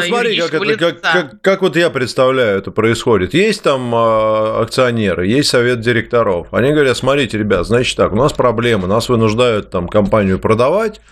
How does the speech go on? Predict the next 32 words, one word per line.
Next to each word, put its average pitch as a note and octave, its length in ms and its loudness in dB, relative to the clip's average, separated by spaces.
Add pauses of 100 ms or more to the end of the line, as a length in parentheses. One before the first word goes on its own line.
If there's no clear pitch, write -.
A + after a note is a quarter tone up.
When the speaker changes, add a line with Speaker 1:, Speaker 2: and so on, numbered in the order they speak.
(340)
Speaker 2:
либо, B2+ 360 2
значит, A2+ 360 -2
у A#2 80 0
нас D3+ 260 0
её B2+ 220 2
щас A#2+ 240 -2
отнимут. A#2 460 0
А A2 80 4
давайте F3+ 500 0
вот E3 320 0
тут, B2+ 220 0
значит, A2 280 0
юристы A#2+ 440 0
посоветовали, E3 640 0
мы A#2 140 -2
вот D#3+ 120 -4
давайте F3+ 220 2
такую C3 320 0
схему A#2 360 2
щас F#2+ 200 -2
прокрутим. G#2+ 600 0 (340)
Мы C3 160 4
давайте C#3+ 420 0
щас B2 260 0
наши B2+ 280 0
бренды F#3 460 0
передадим B2 520 0
казахам, C#3+ 580 0
нашей A2 280 0
дочке, A#2 400 0
там, F2 200 -2
туда. G#2+ 440 2